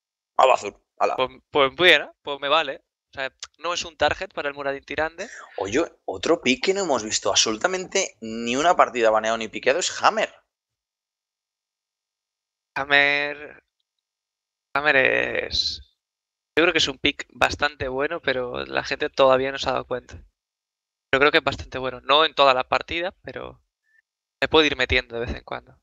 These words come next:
Speaker 2: De hecho, en esta misma partida, si en vez de una Zagara metes un Hammer, tampoco es tan mal. La línea de abajo te la asegura igual.
Speaker 1: Bueno, pues Hammer, que yo, a mí me gusta mucho verle, pero no hemos tenido la ocasión este fin de semana. Ese pick que parece que, bueno, en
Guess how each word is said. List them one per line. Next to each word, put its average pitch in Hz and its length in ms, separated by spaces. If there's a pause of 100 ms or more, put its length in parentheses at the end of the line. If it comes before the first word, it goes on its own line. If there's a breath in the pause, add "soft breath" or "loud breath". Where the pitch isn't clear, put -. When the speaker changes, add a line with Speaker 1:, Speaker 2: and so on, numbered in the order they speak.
Speaker 2:
De 143 100
hecho, 160 280
en 127 100
esta 165 200
misma 160 180
partida, 156 400
si 147 140
en 120 60
vez 131 100
de 143 60
una 151 100
Zagara 131 280
metes 127 220
un 120 160
Hammer, 131 240
tampoco 123 320
es 123 60
tan 123 160
mal. 69 160 (1120)
La 135 60
línea 151 180
de 139 60
abajo 151 240
te 147 100
la 131 80
asegura 127 360
igual. 120 260 (880)
Speaker 1:
Bueno, 120 420 (280 loud breath)
pues 107 520
Hammer, 127 220
que 131 160
yo, 117 320
a 110 40
mí 117 120
me 156 60
gusta 165 240
mucho 107 840
verle, 123 260
pero 117 240
no 131 280
hemos 113 200
tenido 107 800
la 107 100
ocasión 107 420
este 107 280
fin 107 340
de 104 80
semana. 110 880
Ese - 200
pick 110 180
que 107 80
parece 98 240
que, 104 100
bueno, 104 200
en - 120